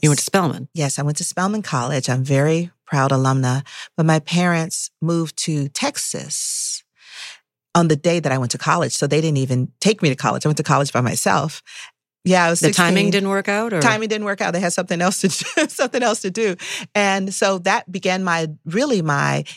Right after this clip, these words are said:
Speaker 2: independent adult life. When I went to Spelman, it was the first time I had seen women's lives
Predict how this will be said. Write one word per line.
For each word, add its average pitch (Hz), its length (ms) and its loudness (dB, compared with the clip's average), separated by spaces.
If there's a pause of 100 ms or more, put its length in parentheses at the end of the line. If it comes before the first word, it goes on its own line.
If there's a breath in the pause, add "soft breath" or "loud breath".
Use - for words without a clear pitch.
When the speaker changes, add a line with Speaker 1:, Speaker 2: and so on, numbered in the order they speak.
(120)
Speaker 2:
independent 170 520 2
adult 139 280 2
life. 165 580 -2 (840 soft breath)
When 196 120 4
I 196 80 4
went 269 160 0
to 240 100 -2
Spelman, 208 580 0 (260 soft breath)
it 214 40 0
was 233 100 2
the 240 80 0
first 247 220 0
time 240 140 0
I 214 40 2
had - 140 -2
seen 208 260 0
women's 180 340 0
lives 156 520 0